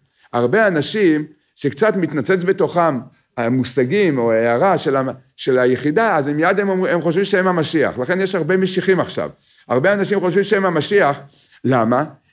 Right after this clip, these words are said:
כי מתנוצץ בדעתם קצת מבחינת היחידה. אבל צריך לדעת, גם אם זכית, גם אם האדם זוכה בשלמות לקבל את מדרגת היחידה, והוא באמת צדיק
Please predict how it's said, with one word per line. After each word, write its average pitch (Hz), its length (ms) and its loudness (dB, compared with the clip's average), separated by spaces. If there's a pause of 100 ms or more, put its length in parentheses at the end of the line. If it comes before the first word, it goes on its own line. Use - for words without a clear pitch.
כי 151 120 2
מתנוצץ 151 640 0
בדעתם 185 920 2 (500)
קצת 202 260 2 (160)
מבחינת 165 600 0
היחידה. 156 520 4 (600)
אבל 127 180 0
צריך 170 220 2
לדעת, 202 460 0 (260)
גם 220 360 2
אם 202 140 -2
זכית, 160 440 0 (640)
גם 170 140 4
אם 208 140 2
האדם 190 280 2
זוכה 175 320 0
בשלמות 180 760 2 (100)
לקבל 147 380 2
את 151 120 -2
מדרגת 156 500 2
היחידה, 127 460 0 (380)
והוא 202 260 2
באמת 202 480 2
צדיק 196 520 -2